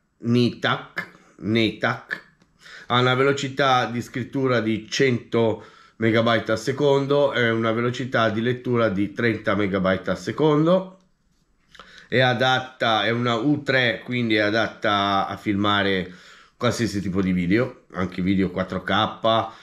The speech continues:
cinque K non lo so, devo ancora provarla, ma secondo me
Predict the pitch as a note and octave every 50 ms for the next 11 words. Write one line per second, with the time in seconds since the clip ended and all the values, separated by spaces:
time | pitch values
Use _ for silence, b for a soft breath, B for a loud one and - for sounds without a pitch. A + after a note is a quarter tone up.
0 | B B B _ - B2 A#2+ G#2+ - C#3 B2+ B2 - C3+ C3 B2 A#2 B2+ A#2+ A2
1 | A2+ C3 C#3 D3 C#3 C3 A#2+ - - - B2 A#2+ B2 A#2 G#2 A2 G#2+ G2+ G2 F2+
2 | - - G2+ F#2+ F#2+ F#2 - A2+ A2+ G#2 F#2+ F#2 F#2 F#2 G2 G2 F#2 F2+ F2+ E2+
3 | - - F#2+ - G2+ G2 G2 G2 F#2+ G2 G2 F#2 F2 F2 - _